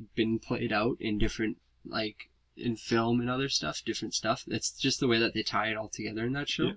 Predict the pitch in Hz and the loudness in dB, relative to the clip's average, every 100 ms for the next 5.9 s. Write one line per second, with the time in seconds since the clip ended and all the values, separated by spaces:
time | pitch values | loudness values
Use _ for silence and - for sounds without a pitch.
0 | - _ _ - 117 120 - 113 117 113 | -8 _ _ -2 4 4 4 2 2 4
1 | 117 110 - 113 - 110 123 113 107 107 | 2 -2 -6 -6 -2 0 2 0 -2 -6
2 | - 117 113 110 107 107 - 113 - 110 | -4 -2 0 -2 -2 -4 -4 -6 -6 -10
3 | - - - _ - 165 135 - 127 123 | -12 -20 -20 _ -8 -4 -4 0 2 2
4 | 123 123 123 127 127 - 104 113 - 127 | 0 0 0 4 4 4 0 -10 -2 2
5 | - - - 127 127 135 127 117 120 | 2 0 0 2 6 10 12 12 12